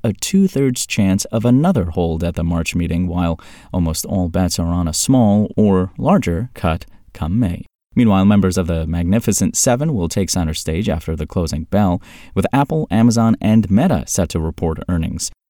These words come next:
Tuesday's first batch of big tech results from Microsoft and Alphabet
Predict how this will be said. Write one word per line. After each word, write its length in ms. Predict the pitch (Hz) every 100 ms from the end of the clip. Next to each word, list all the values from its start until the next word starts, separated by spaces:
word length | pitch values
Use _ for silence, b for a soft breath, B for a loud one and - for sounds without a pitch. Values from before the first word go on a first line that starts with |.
| _
Tuesday's 420 | 185 175 98 104
first 320 | - 90 -
batch 280 | - 90 87
of 160 | 78 80
big 180 | 117 110
tech 240 | 101 90
results 320 | 87 85 80
from 180 | - 76
Microsoft 600 | 82 123 113 - 107 104 -
and 180 | 117 135
Alphabet 460 | 107 104 98 101